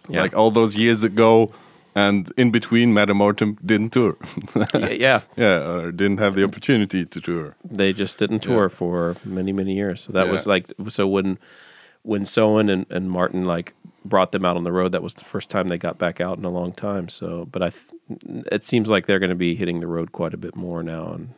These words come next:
Speaker 1: there's a lot of energy. So,
Speaker 2: Yeah.
Speaker 1: cool.
Speaker 2: That's great. Um, these were the biggest, most important shows, and there's more shows to come here in Munich. Uh, actually, this week is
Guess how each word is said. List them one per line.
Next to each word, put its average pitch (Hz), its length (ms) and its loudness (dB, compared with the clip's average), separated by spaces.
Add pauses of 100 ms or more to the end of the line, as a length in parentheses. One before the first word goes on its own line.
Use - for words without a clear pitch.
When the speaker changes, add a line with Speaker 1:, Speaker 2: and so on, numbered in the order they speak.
(120)
Speaker 1:
there's 104 160 -16
a 95 60 -10
lot 90 140 -12
of - 100 -16
energy. 85 340 -6
So, - 400 -12 (420)
Speaker 2:
Yeah. - 80 -14 (320)
Speaker 1:
cool. 160 220 4
Speaker 2:
That's 85 120 -8
great. - 200 -10 (720)
Um, 98 420 2
these 95 200 -2
were 95 320 2
the 87 320 2 (1120)
biggest, 92 420 0
most 95 280 -4
important 98 400 -2
shows, 113 360 2
and 92 160 2
there's 95 340 2
more 107 280 4
shows 113 340 2
to - 100 -6
come 127 320 2
here 104 120 4
in 101 100 2
Munich. 113 460 2
Uh, 82 460 0
actually, 98 400 0
this 113 300 0
week 120 260 2
is - 260 -4